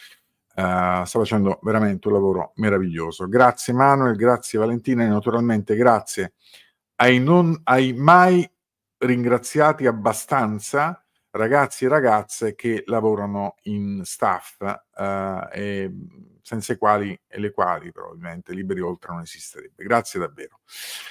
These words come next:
E proprio per ringraziarli, pigroni, mettiamo like, condividiamo e iscriviamoci all'associazione. Riguardo l'iscrizione all'associazione, mm,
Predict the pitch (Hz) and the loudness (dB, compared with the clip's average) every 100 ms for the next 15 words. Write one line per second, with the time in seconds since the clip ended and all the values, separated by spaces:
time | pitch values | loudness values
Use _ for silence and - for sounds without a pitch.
0 | - - - - _ _ _ _ _ _ | -20 -20 -20 -20 _ _ _ _ _ _
1 | _ _ 143 135 165 202 180 143 170 220 | _ _ 4 6 8 10 10 8 6 6
2 | 262 240 - 139 127 123 131 139 - _ | 4 4 6 6 6 4 0 -2 -6 _
3 | _ _ _ _ - 127 131 214 208 202 | _ _ _ _ -6 2 10 10 10 8
4 | 202 160 131 - 185 160 139 117 127 180 | 4 2 2 4 6 8 6 4 0 2
5 | 185 196 165 123 117 117 - 160 156 170 | 4 4 4 4 4 2 0 0 0 0
6 | 151 120 117 117 110 104 110 95 95 - | 4 4 4 0 -4 -4 -8 -14 -14 -6
7 | 104 104 - 156 180 233 233 196 139 - | -6 -6 -4 2 8 8 8 4 2 -4
8 | 139 - 190 139 139 127 113 - 113 104 | -10 -2 0 0 -4 -6 -8 -6 -6 -4
9 | 104 113 - _ 107 104 101 | -8 -10 -14 _ -12 -10 -10